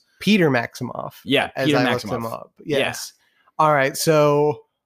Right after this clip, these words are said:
Speaker 1: that's the
Speaker 2: And
Speaker 1: end of the episode.
Speaker 2: that's the end of
Speaker 1: They,
Speaker 2: the episode.
Speaker 1: they hug. He has some, like, little, like,
Speaker 2: Yeah,
Speaker 1: cheesy,
Speaker 2: cheesy
Speaker 1: like,
Speaker 2: eighties
Speaker 1: sitcom
Speaker 2: line.
Speaker 1: lines, like, "Who's the popsicle?"
Speaker 2: <laughs> Yeah.
Speaker 1: All right.
Speaker 2: So,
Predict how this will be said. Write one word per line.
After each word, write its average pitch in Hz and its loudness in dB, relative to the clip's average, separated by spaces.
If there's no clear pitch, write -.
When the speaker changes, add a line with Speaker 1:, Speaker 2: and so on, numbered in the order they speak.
Speaker 1:
that's 135 0
the 160 2
Speaker 2:
And 151 0
Speaker 1:
end 156 -2
of 151 -4
the 160 -2
episode. 165 -4
Speaker 2:
that's 135 0
the 143 0
end 135 2
of 139 2
Speaker 1:
They, 135 0
Speaker 2:
the 120 -2
episode. 113 -6
Speaker 1:
they 151 4
hug. 156 2
He 147 -4
has 151 2
some, 147 -4
like, 143 -4
little, 139 -4
like, 139 -4
Speaker 2:
Yeah, 131 -6
Speaker 1:
cheesy, 143 -4
Speaker 2:
cheesy 139 -4
Speaker 1:
like, 143 0
Speaker 2:
eighties 143 0
Speaker 1:
sitcom 120 -2
Speaker 2:
line. 151 0
Speaker 1:
lines, 156 0
like, 143 0
"Who's 214 -2
the 165 -12
popsicle?" 151 -2
Speaker 2:
<laughs> 147 -6
Yeah. 139 -2
Speaker 1:
All 156 4
right. 139 2
Speaker 2:
So, 123 -2